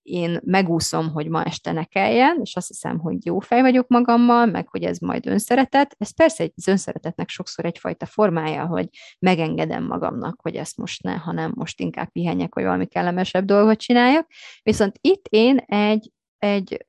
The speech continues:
tartozást, egy kölcsönt veszek fel igazából saját magamtól, a saját jövőbeli énemtől,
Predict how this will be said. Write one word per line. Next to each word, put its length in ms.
tartozást, 760
egy 100
kölcsönt 640
veszek 360
fel 240
igazából 580
saját 340
magamtól, 440
a 60
saját 360
jövőbeli 440
énemtől, 520